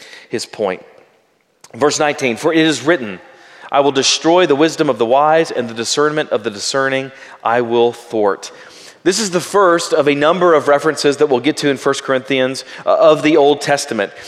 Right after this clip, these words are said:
And what's interesting is a lot of those, uh, quotations that we'll read actually come from the book of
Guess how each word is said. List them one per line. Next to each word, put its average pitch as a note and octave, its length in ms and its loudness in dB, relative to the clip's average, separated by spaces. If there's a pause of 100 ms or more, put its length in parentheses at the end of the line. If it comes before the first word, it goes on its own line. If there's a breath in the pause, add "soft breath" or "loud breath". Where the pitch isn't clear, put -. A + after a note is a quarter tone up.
(220 loud breath)
And E3 100 2
what's F3+ 140 2
interesting A#3+ 460 0
is E3 120 0
a - 60 4
lot E3+ 380 6
of F3 160 0
those, D3+ 340 4
uh, E3 140 4
quotations E3+ 540 0
that E3 120 2
we'll C3+ 180 2
read F#3+ 300 2
actually D#3+ 440 0
come C#3+ 300 0
from C#3+ 200 -2
the C3 80 0
book B2 260 0
of B2 220 2